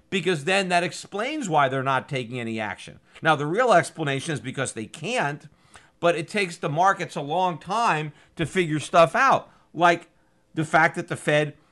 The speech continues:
is now cutting rates, that it,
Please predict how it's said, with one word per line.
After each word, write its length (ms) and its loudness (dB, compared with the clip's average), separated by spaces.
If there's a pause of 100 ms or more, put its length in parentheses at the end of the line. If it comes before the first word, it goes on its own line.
(300)
is 260 2
now 480 4 (320)
cutting 320 2
rates, 540 0 (120)
that 180 0
it, 200 -2